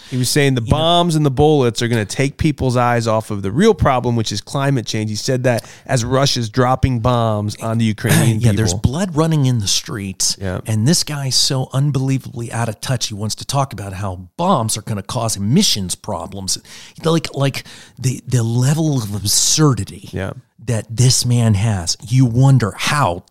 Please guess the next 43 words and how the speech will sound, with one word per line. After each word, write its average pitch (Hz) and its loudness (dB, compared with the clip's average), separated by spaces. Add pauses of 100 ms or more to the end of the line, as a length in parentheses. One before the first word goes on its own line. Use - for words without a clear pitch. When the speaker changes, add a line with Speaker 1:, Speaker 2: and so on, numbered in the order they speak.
Speaker 2:
can 117 -2
these 120 0
people - -2
possibly - -2 (360)
get - -10
power? - -10
Speaker 1:
Yeah. 101 -4 (600)
Well, 151 4
and 143 4
then, 139 2
and 139 2
they, 120 4
they 120 0
cut 131 -4
down 120 2
Keystone 123 2
Pipeline. 113 0
We 123 2
were 120 2
energy 151 2
independent. 131 -2
We 113 0
were 107 0
the 101 -4
exporter 147 0 (260)
of 107 -4
the, 113 0 (120)
of 107 0
the 104 -2
world's 113 0
resources 117 -2
when 104 -4
it 90 -8
came 107 -2
to - -6
oil 107 0
and 101 -2
energy 101 -4 (280)
and 104 -4
natural 101 -2
gas. 98 -4
And 101 -4
now 110 0